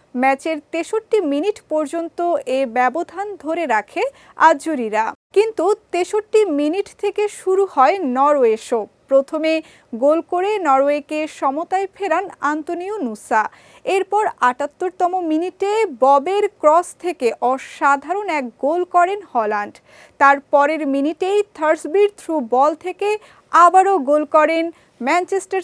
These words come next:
সিটির এ তারকা। আর যোগ করা সময়ে ইতালির জালে চতুর্থবার বল জড়ান স্ট্রান্ট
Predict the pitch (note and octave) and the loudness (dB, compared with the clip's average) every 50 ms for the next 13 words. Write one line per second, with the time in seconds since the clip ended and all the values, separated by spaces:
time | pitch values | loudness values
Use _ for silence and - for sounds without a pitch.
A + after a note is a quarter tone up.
0 | - - F4+ F4 E4 - F4+ F#4 D#4+ - - - C4+ D#4+ F4+ D#4 - - A3+ G#3+ | -4 -4 -4 -4 -2 0 0 0 0 -4 -6 -4 -2 -2 -2 -2 0 0 0 0
1 | A3 A3 A3 - A3+ A3 G#3+ - _ - - B3 B3 C4 B3 - - C#4 D#4 D#4+ | 0 -2 -2 0 0 0 0 -2 _ 0 2 2 2 0 -2 -6 -4 -4 -4 -4
2 | _ _ - D#4+ D4+ D4 D4+ D#4 - - - F4 F#4 G4+ G4 D#4+ E4+ A#4 C5 _ | _ _ 2 2 4 4 2 0 -2 -4 -6 -4 -2 0 0 0 -2 -2 -6 _
3 | - - _ _ - - E4 D#4+ - F#4+ G4+ F#4+ G#4 G4 D4+ A#3+ C4+ C4 A#3+ A#3 | -20 -20 _ _ -4 -4 -4 -2 0 0 2 2 2 0 0 0 2 2 2 4
4 | B3+ F4 A4 A#4 _ - G4+ G4+ - - A4 G#4+ _ _ - F#4+ F#4+ A#3+ B3+ A#3 | 2 0 -2 -2 _ -4 -4 -4 -2 -2 -2 -4 _ _ -6 -4 0 2 2 0
5 | G#3+ F#3 F#3+ G#3 G#3+ B3+ C4 C4 C4 B3 C#4 C#4 C4 C#4 F4 G#4 G4 D4 D4 - | 0 -2 -8 -4 0 0 0 0 0 -2 0 2 2 4 2 2 0 -2 -6 -8
6 | _ _ - F4 F4+ F#4 G4 G4+ | _ _ 2 2 2 2 2 -2